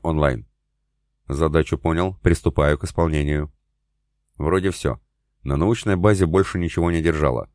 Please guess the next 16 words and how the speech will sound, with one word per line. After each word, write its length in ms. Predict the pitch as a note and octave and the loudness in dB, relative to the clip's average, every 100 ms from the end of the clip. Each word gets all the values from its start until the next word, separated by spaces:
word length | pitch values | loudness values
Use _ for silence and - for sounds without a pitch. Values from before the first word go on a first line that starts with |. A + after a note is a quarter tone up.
| _ _ _ - | _ _ _ -4
Он 220 | C#2 D2+ | -2 2
дал 200 | D#2+ D2+ | 2 2
команду 440 | D#2+ D#2+ F#2+ F2 | 2 2 2 2
демонтировать 640 | D2+ D2+ E2 D#2+ E2 D#2+ D#2 | 0 2 0 2 2 2 0
установку 680 | D2+ D#2+ F2 F2+ - G2+ - | -4 -2 -2 -2 -2 -4 -4
и 120 | - D#2 | -6 -2
все 180 | - | 0
параметры 480 | D#2+ D#2+ D#2 D2 D2+ | 2 2 2 2 -2
испытаний 480 | C#2+ D2+ - F2 F2 | -2 -2 0 0 0
передать 420 | D#2+ D2+ D2+ D#2 | 0 2 2 2
в 60 | D#2+ | 0
лабораторию. 680 | D2 D2+ D2+ C#2+ C2 B1 - _ _ _ - | 2 0 2 0 0 -4 -8 _ _ _ -2
Поручение 640 | D#2+ D#2 - G#2+ G#2+ G#2 | 0 2 0 0 2 2
выполнил 580 | F#2+ G2 F#2 F2+ F#2 - | 4 4 2 2 0 -2
модуль 400 | D#2+ D2 C#2+ D2 | -2 -2 0 0
бис. 280 | C2+ C2 | 0 -4